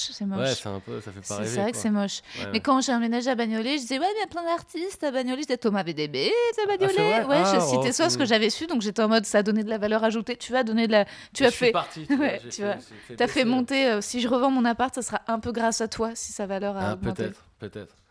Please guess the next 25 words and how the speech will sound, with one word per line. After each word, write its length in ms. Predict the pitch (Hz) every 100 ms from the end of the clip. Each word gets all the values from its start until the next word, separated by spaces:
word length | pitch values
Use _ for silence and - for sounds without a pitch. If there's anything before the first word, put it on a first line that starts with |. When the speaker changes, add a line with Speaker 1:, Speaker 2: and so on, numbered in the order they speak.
| _ - -
Speaker 2:
Je 100 | -
te 80 | 120
dirai 240 | 113 127 127
la 100 | 113
ville 160 | 120
où 60 | 117
j'habite 340 | 113 113 -
maintenant, 240 | 104 107 113
comme 160 | 101
ça 160 | - 104
tu 120 | -
pourras, 340 | - 95 87
euh, 100 | 85 85 240 247 214 - 349
y 40 | 339
Speaker 1:
<laughs> 0 |
Speaker 2:
acheter 180 | 302 240
quelque 420 | 254 233 233 208
chose 180 | 523 339
là-bas, 120 | 302
Speaker 1:
C'est 140 | - 240
Speaker 2:
si 20 | -
Speaker 1:
clair, 260 | 285 233 233
Speaker 2:
tu 40 |
veux. 60 | 214
Speaker 1:
investir. 500 | 208 208 - 220